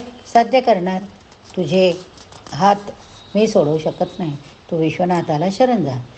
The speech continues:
विष्णू स्वस्थानी निघून गेला. आपली चूक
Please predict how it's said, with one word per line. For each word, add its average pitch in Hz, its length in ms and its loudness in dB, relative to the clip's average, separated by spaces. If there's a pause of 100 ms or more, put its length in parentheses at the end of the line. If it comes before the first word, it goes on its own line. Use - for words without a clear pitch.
(220)
विष्णू 160 420 -2
स्वस्थानी 196 640 2
निघून 151 340 0
गेला. 147 320 0 (1000)
आपली 165 280 -2
चूक 175 220 -4